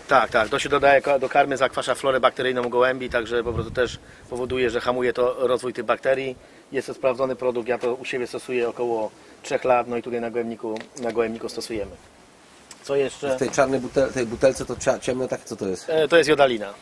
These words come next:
Speaker 1: Preparat jodowy.
Speaker 2: Czemu nie ma etykiety?
Speaker 1: No, akurat to przywiozłem też, e, z Belgii.
Speaker 2: Aha.
Speaker 1: Po prostu, o, można zobaczyć.
Speaker 2: Ciemny, taki czarny wręcz.
Speaker 1: No, to jest jod-, jodalina, którą doda-, podajemy też do wody.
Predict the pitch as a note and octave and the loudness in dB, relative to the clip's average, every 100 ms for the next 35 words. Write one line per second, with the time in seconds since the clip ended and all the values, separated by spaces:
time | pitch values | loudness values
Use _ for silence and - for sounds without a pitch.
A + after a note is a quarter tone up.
0 | - - - - - - - - - C3+ | -18 -20 -18 -20 -20 -20 -20 -20 -10 0
1 | D3 C#3 B2+ B2 C#3 C3 A#2+ G#2+ - - | 6 6 6 2 2 4 2 0 -8 -16
2 | - - - - - A#2+ A#2 A2+ A2+ A2+ | -16 -14 -12 -12 -8 -6 -4 -4 -2 -4
3 | - B2 A2+ C#3+ - - - - - - | -4 -10 -8 -10 -10 -14 -14 -16 -18 -6
4 | D4 G3+ D#3+ C#3+ C#3+ C3 - C3+ B2+ A#2 | 4 6 6 6 2 0 0 2 2 2
5 | A#2 - D3 B2 A2+ A2 A#2+ A2+ A2 F#2+ | -2 -2 -4 -4 -4 -2 -2 -2 -6 -8
6 | D#2+ - - - - - - - - - | -14 -20 -20 -20 -20 -20 -20 -20 -20 -12
7 | A2+ A2+ G#2 - G#2 F#2+ F#2 G#2 G2+ G2+ | -8 -6 -6 -6 -6 -6 -10 -12 -10 -8
8 | G2 F#2+ F#2 - - - F2+ D#2 D2+ - | -8 -10 -16 -18 -18 -14 -12 -12 -16 -18
9 | - - - F2 E2 D#2+ E2 - - F3+ | -16 -12 -10 -12 -14 -16 -18 -20 -12 -2
10 | C3+ A2+ C#3+ - C3+ C#3+ C3 C3 C3+ A#2+ | -2 2 2 2 2 2 4 4 4 2
11 | B2 A2+ A2+ A2+ B2 A2+ A2 G#2+ G#2+ G#2+ | 2 0 0 -2 -2 -2 -2 -4 -6 -6
12 | A2 A#2 A#2 | -4 -4 -4